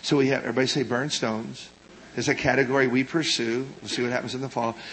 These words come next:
Then we go Valley of Dry Bones. Because these people do know the Lord on some level. And then the lost. How many of you were stinking it up when the Lord found you? You're a bunch of stinkers before.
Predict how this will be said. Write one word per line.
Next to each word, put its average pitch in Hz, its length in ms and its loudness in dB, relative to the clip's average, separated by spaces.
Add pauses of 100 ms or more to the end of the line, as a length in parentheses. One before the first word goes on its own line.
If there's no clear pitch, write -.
Then 131 120 4
we 143 80 4
go 131 160 4
Valley 127 420 6
of 123 100 0
Dry 127 240 0
Bones. 113 720 -8 (720)
Because 139 280 2
these 151 180 4
people 143 300 4
do 127 340 2
know 147 200 4
the 165 140 0
Lord 127 320 2
on 110 120 -2
some 113 320 -2
level. 113 440 -2 (360)
And 127 160 2
then 131 240 0
the 131 120 2
lost. 135 500 0
How 160 140 2
many 156 240 2
of 110 120 -4
you 135 200 2
were 123 140 0
stinking 139 440 -2
it 120 100 0
up 123 180 0
when 127 100 -4
the 117 100 -2
Lord 117 260 -2
found 113 360 -4
you? 113 260 0 (320)
You're 123 100 2
a 113 40 0
bunch 120 240 -2
of 104 100 -4
stinkers 120 560 -4
before. 113 360 -4